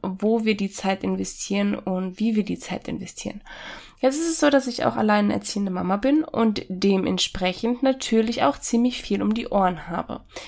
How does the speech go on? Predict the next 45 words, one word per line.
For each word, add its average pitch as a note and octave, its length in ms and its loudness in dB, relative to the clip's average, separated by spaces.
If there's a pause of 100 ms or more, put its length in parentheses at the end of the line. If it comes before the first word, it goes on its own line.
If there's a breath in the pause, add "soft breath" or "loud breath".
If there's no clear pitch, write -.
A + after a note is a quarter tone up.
(120 loud breath)
Wie A3+ 160 8
auch G#3+ 100 6
andere B3+ 380 4
Eltern, G3 340 0
die F#3+ 100 0
mehrere B3 420 2
Kinder A3 340 0
haben G#3 300 2
oder A3+ 260 2
aber G3+ 260 2
auch G3+ 140 2
Erwachsene, G#3 560 0
die F#3+ 220 -6
beruflich A3 580 -6
viel G#3+ 500 -2
involviert G3 540 0
sind - 220 -2
oder, G#3+ 220 6
oder, F#3 200 2
oder. C4+ 240 4 (540 loud breath)
Und A3 180 2
bei A3 140 6
mir A3 300 6
ist G#3 180 -2
es G#3 100 -4
die G#3+ 140 -2
Selbstständigkeit, A3+ 800 2
mein G3 160 0
Kind, G#3 240 -2
mein F#3 180 0
Haushalt, F#3+ 380 -2
mein F3 160 -4
Hund G#3 320 0
und F#3+ 320 -2
natürlich G#3 420 0
auch - 80 0
Freunde F#3+ 460 4
und F3+ 240 0
alle F#3 240 4
anderen F#3 340 2
Lebenssituationen, F3+ 840 -2
die F#3 120 2
sonst F3+ 260 2
so F3+ 80 0
stattfinden. F#3 680 -4